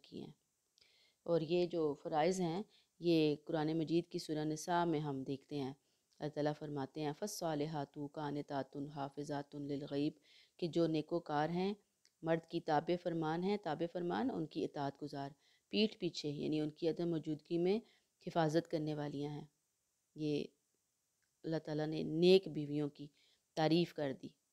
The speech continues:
कि वो क्या-क्या करेंगी। अब इसको डिटेल हम पढ़ते हैं। इताअत शारी,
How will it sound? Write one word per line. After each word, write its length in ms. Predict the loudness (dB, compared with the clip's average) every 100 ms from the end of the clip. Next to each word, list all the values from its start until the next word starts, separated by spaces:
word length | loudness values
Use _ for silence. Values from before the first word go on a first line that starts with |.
| -4
कि 40 | 0
वो 120 | 0 4
क्या-क्या 340 | 4 4 0
करेंगी। 420 | -6 -8 -8 -8 -8
अब 160 | -10 -10
इसको 220 | -8 -6
डिटेल 380 | -4 4 6 6
हम 140 | 4 -4
पढ़ते 320 | -10 -12 -14
हैं। 80 | -14 _ _ _ _ _
इताअत 300 | 0 6 6 4
शारी, 380 | -4 -8 -8